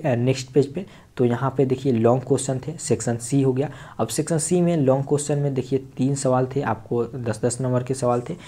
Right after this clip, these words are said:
तो पहला जो सवाल था यहाँ पे किसी पर भी आपको, अ, ऐसे लिखना था जैसे कि our, अ, मदरसा, यानी कि आपका मदरसा के बारे में इंग्लिश में कुछ, अ, पन्द्रह, अ, डेढ़ सौ से दो सौ वर्ड्स में लिखने थे, या तो आप गाय पे लिख सकते हैं, the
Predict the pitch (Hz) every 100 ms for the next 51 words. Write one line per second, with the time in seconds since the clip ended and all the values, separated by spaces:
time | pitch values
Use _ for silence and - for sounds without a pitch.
0 | - - 127 139 143 165 160 160 160 156
1 | 160 151 127 123 135 123 123 117 - 139
2 | 156 147 151 135 147 120 120 - 190 -
3 | - - 127 123 117 113 - - - -
4 | - - - - - - - - 135 127
5 | 156 147 143 147 139 151 - - - 127
6 | 127 131 131 127 131 - - 127 123 123
7 | 139 - - - 117 117 113 123 131 131
8 | 143 143 120 117 117 117 117 - 120 117
9 | 117 117 131 131 123 127 131 120 120 120
10 | 127 - 127 - 127 113 - - - 139
11 | 131 127 135 151 123 113 113 117 - -
12 | - 143 131 151 147 139 143 127 127 131
13 | 123 123 127 127 123 127 131 131 151 131
14 | 120 117 135 120 - 151 123 117 120 123
15 | 127 123 127 120 127 113